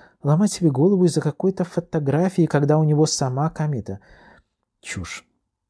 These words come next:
И черт с ними, со всеми почерками. Кто бы ни писал эти письма, сейчас ровным счетом ничего не значит.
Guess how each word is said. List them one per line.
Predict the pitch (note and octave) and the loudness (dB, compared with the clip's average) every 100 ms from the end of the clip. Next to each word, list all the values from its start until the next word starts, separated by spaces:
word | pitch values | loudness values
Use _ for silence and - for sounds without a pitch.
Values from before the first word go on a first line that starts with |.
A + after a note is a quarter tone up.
| - | -14
И | G#2+ _ _ | -14 _ _
черт | - C4 - | -2 -2 0
с | - - | -4 -4
ними, | A#2 C3 | -2 -2
со | - A2 | -2 -2
всеми | - A#2+ | -2 -4
почерками. | A2 - C#3+ C3 - G#2 G#2 _ _ _ _ _ _ | -4 0 0 -2 -6 -6 -6 _ _ _ _ _ _
Кто | - - | 0 4
бы | A#3+ | 6
ни | G#3+ | 4
писал | G3+ - A3+ | 2 0 2
эти | G#3 F3+ | 2 0
письма, | A3 A#3+ E3 | 0 0 0
сейчас | D3+ C#3+ - G#3+ - | -2 -4 -2 -2 2
ровным | E3+ F3 D#3+ | 2 4 2
счетом | - A3+ F#3 | 2 0 2
ничего | F3+ E3+ F3+ F#3+ | 2 2 2 2
не | F#3 | 2
значит. | - D3 A2+ - E2+ - | 0 -2 -2 -4 -12 -16